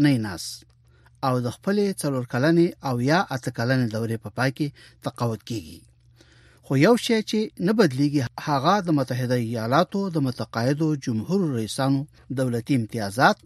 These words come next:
او د خفیه خدماتو د ادارې لخوا د امنیت ساتل دي. د امریکا د جمهوري ریاست په څوکۍ باندې کېناستل دومره ساده او آسان نه دي. پیچلې او سخته دنده ده چې ښه محنت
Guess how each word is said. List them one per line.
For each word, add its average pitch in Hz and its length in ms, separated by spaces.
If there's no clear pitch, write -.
او 143 60
د 117 120
خفیه 156 340
خدماتو 120 560
د - 20
ادارې 107 340
لخوا 120 220
د - 20
امنیت 110 360
ساتل 135 420
دي. 87 120
د 156 140
امریکا 156 340
د 202 200
جمهوري 147 400
ریاست 190 360
په 165 120
څوکۍ 147 360
باندې 160 280
کېناستل 143 560
دومره 156 240
ساده 135 300
او 113 60
آسان 120 320
نه 117 140
دي. 107 100
پیچلې 190 500
او 131 80
سخته 202 320
دنده 113 320
ده 98 100
چې - 100
ښه 190 140
محنت 139 280